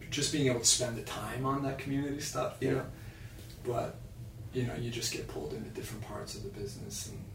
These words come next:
Speaker 2: Absolutely.
Speaker 1: Yeah.
Speaker 2: And over time, like you said, this is a ten-year anniversary. You guys have a long way to go, and,
Speaker 1: Mm-hmm.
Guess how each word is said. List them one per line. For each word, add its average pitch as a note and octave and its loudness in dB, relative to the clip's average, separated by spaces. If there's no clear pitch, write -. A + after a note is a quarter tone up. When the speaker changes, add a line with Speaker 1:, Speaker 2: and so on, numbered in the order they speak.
Speaker 2:
Absolutely. G2+ 0
Speaker 1:
Yeah. B2 -2
Speaker 2:
And F#2 0
over F2+ 0
time, F2+ 0
like - -6
you - -4
said, F2 -2
this D#2 -4
is - 0
a - -4
ten-year E2+ 0
anniversary. - -6
You F2 -6
guys - -6
have E2 0
a E2 -4
long E2+ -2
way F2 4
to E2+ -2
go, - 0
and, - -6
Speaker 1:
Mm-hmm. C3+ 6